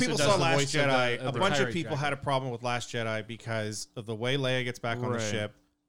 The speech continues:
Speaker 1: and Luke's force projection and even the force time between the two characters.
Speaker 3: Right.
Speaker 1: "That's not how the force works. We've never seen that
Speaker 3: Yeah, yeah,
Speaker 1: before."
Speaker 3: yeah.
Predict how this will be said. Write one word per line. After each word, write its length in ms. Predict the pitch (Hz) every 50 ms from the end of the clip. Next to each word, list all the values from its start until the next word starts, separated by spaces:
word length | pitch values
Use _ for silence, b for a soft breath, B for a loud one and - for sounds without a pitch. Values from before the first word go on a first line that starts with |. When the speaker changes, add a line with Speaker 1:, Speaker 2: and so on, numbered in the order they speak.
| _ _ _
Speaker 1:
and 140 | 131 117 110
Luke's 400 | 110 113 120 120 113 - - -
force 300 | - - 123 123 120 -
projection 500 | - 98 107 120 117 - - 117 113 - -
and 140 | 117 110 113
even 220 | 113 110 117 110
the 80 | 107 104
force 280 | - - 113 110 - -
time 220 | - 110 107 107
between 280 | 104 - - 117 110 104
the 80 | 101
two 140 | - - 104
characters. 520 | - - 104 92 90 - - 101 101 - - _ _
Speaker 3:
Right. 160 | 104 104 92 92 - _ _ _
Speaker 1:
"That's 200 | - 117 113 -
not 160 | 120 110 104
how 100 | 113 117
the 100 | 110 110
force 320 | 104 - - 107 104 - -
works. 280 | 113 110 107 98 - -
We've 140 | 117 98 95
never 180 | 107 95 104
seen 220 | 101 - 117 110 104
that 100 | 120 117
Speaker 3:
Yeah, 80 | 113
yeah, 60 | 107
Speaker 1:
before." 160 | 104 101 101 101
Speaker 3:
yeah. 80 | 104